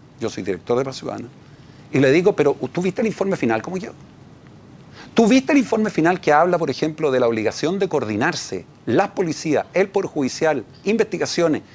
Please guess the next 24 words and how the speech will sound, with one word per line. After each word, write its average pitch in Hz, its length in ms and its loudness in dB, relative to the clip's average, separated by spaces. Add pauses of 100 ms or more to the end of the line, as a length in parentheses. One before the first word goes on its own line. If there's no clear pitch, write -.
(280)
para 127 300 2
evaluar 123 640 2
cómo 147 160 -4
se 127 100 -6
aplica 143 220 -4
esta 135 160 -6
medida, 120 440 0 (280)
para 131 160 0
sacar 139 320 -4
conclusiones 156 640 -4
si - 100 -10
realmente 151 420 -2
está 151 140 -6
teniendo 143 240 -6
efectos?" - 480 -10 (400)
No, 135 80 -2
no 127 100 0
lo 120 80 0
he 139 40 0
visto. 135 260 -4
Entonces, - 400 -10
¿por 120 180 -2
qué 220 240 -4
opinan 131 540 -2